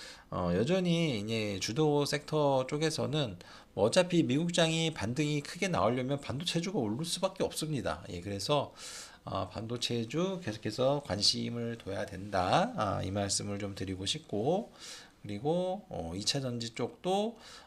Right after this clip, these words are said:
어, 현재까지는 전고체 쪽으로만, 아, 관심을 가지면은 괜찮을 것 같다. 아, 이 말씀을 좀 드리고 싶습니다. 그래서 이 말씀을 여러 번 드렸는데, 시장이 잘 안 올라오니까, 뭐, 이게 올라가다 빠지고, 올라가다 빠지고, 굉장히 지지부진한 모습을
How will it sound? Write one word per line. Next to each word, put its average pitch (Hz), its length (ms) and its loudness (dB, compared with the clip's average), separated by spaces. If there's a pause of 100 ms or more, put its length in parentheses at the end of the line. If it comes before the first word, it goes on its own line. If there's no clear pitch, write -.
어, 92 340 -2
현재까지는 165 1200 0
전고체 120 520 -2
쪽으로만, 151 720 0
아, 92 220 -2
관심을 113 680 0
가지면은 104 640 -2
괜찮을 107 400 -2
것 - 160 -8
같다. 104 520 -2
아, 95 160 -4
이 98 80 -8
말씀을 104 460 -6
좀 113 140 -6
드리고 98 260 -6
싶습니다. 113 500 -8
그래서 143 320 -2 (460)
이 147 100 2
말씀을 151 540 4
여러 131 220 2
번 170 160 2
드렸는데, 135 880 0 (360)
시장이 175 480 4
잘 131 200 4
안 98 160 6
올라오니까, 123 960 4
뭐, 101 340 -2
이게 98 180 -2
올라가다 80 720 2
빠지고, 120 440 0
올라가다 92 560 0
빠지고, 123 480 -2
굉장히 131 500 0
지지부진한 104 840 -2
모습을 131 600 -2